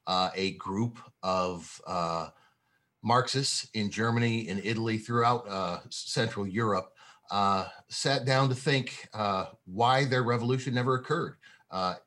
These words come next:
they had expected for the war to trigger the revolution. It didn't. Uh, and they had no idea why. And so they sat down, uh, to ponder it. And wha-, what they figured, uh, was that, uh, most of the people in society, and particularly the workers,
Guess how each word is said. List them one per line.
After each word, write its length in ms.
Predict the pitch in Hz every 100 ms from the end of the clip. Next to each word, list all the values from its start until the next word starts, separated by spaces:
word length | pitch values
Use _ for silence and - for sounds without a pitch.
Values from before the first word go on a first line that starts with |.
| _
they 260 | 107 101 107
had 100 | 101
expected 600 | 95 - 120 117 - 139
for 120 | -
the 100 | 107
war 400 | 95 95 104 123
to 160 | 131 -
trigger 300 | - 117 92
the 80 | 95
revolution. 600 | 92 87 85 90 131 123
It 220 | 92 76
didn't. 420 | - 156 139 151 - _ - - _
Uh, 200 | 101 101 113
and 140 | 117
they 140 | 120
had 240 | 123 120 110
no 180 | 123 123
idea 300 | 120 127 123
why. 340 | 131 156 73 -
And 160 | 95
so 140 | - 110
they 120 | 107
sat 320 | - 120 117
down, 300 | 113 104 104 - - _
uh, 100 | 90
to 140 | - 117
ponder 440 | - 113 104 69
it. 100 | 67
And 160 | 95 95
wha-, 160 | 113 -
what 260 | 135 170 175
they 100 | 156
figured, 600 | - 214 175 101 90 101 - - _
uh, 240 | 107 107 104
was 460 | 113 127 127 -
that, 500 | 127 123 120 110 - - _
uh, 440 | 107 101 95 92 - _ _ _ -
most 540 | 104 131 147 - - _
of 320 | 110 104 101 117 101
the 80 |
people 420 | 98 127 120 113 104
in 100 | 95
society, 540 | 107 - 90 85 92
and 100 | 85
particularly 640 | - - 135 117 95 85
the 120 | 82 85
workers, 580 | 90 110 - 71 76